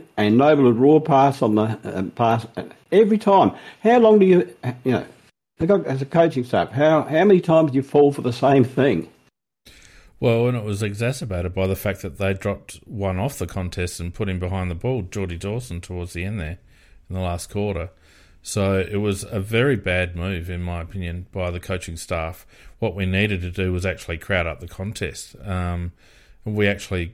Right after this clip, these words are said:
Speaker 2: gave them an extra around the ball, and they were able to get it away.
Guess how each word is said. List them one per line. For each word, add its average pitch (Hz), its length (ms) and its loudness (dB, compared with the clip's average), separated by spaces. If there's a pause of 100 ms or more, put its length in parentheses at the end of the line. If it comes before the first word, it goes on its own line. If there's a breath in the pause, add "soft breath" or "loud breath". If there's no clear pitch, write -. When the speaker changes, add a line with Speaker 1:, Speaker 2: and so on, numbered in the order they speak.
(120)
Speaker 2:
gave 98 340 -4
them 87 160 -4
an 87 100 -4
extra 87 480 -6
around 87 240 -6
the 85 60 -8
ball, 95 480 -6 (400)
and 95 200 -6
they 92 60 -4
were 87 180 -2
able 87 200 -4
to 85 80 -8
get 87 160 -6
it 82 100 -8
away. 90 360 -6